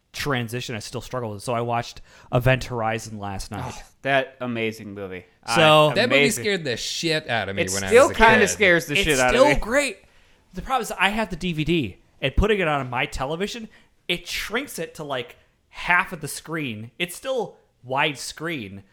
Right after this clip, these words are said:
Speaker 1: but it's, like, this much, and then there's, like, black screen.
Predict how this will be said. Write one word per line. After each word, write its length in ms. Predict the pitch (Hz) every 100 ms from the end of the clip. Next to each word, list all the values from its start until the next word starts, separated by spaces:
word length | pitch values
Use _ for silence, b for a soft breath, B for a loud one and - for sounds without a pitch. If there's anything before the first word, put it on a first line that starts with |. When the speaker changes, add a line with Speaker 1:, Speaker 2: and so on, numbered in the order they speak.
| _
Speaker 1:
but 100 | 151
it's, 100 | 143
like, 240 | 143 123 - _
this 380 | 117 120 160 160
much, 420 | 139 147 127 - -
and 120 | 131
then 80 | 123
there's, 180 | 120 120
like, 360 | 117 117 - -
black 320 | 131 131 -
screen. 560 | - - 131 101 98